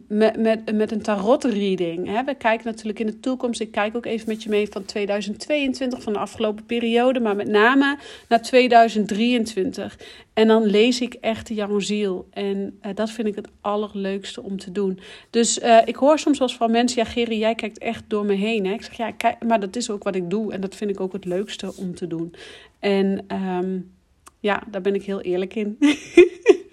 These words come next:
Dus bij deze, eh, trek aan de bel als jij hem voelt voor een kijkje te nemen in tweeduizend drieëntwintig. En gaan we daarmee aan de slag. Daarnaast heb ik verschillende hypnoses en meditaties ook,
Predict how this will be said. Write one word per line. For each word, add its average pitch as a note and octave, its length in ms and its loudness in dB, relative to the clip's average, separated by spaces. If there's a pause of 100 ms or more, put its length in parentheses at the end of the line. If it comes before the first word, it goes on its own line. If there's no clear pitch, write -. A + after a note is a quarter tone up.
(800)
Dus D4 380 6
bij C4 220 8
deze, B3 440 4
eh, G3 340 2
trek B3 420 0
aan C#4+ 100 6
de B3+ 100 4
bel A3+ 340 8
als B3 140 0
jij A#3 100 4
hem A3+ 120 2
voelt A#3+ 460 -2
voor G#3+ 320 0
een G#3 280 -2
kijkje A#3 380 4
te G#3 120 -8
nemen G#3 380 4
in G3+ 160 -2
tweeduizend G3 600 0
drieëntwintig. F#3+ 920 -4
En F#3 300 -4
gaan F#3 340 -8
we F#3+ 60 -6
daarmee F#3 320 -2
aan F#3 140 -8
de F3+ 80 -10
slag. G3 460 -2 (720)
Daarnaast A3 380 4
heb G#3+ 100 0
ik G3 60 -12
verschillende A3+ 540 -2
hypnoses G#3+ 840 0
en G3+ 220 -2
meditaties G3+ 840 -2
ook, G#3 280 -4